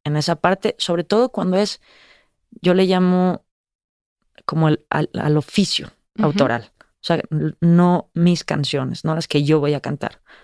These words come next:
Speaker 1: Las que yo canto, las que yo hago para mis discos y mis cosas, esas sí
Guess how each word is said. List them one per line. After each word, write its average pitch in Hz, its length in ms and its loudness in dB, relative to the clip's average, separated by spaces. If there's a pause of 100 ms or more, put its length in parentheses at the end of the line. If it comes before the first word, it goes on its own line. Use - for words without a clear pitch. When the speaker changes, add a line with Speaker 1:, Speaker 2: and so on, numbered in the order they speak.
(340)
Speaker 1:
Las 135 200 -6
que 143 220 -4
yo 196 200 2
canto, 196 380 0
las 160 160 -4
que 143 100 -4
yo 151 200 2
hago 165 240 0
para 143 200 -2
mis 160 280 2
discos 165 340 -2
y 156 60 -4
mis 147 160 -6
cosas, 175 380 0
esas 170 280 -2
sí 165 300 -4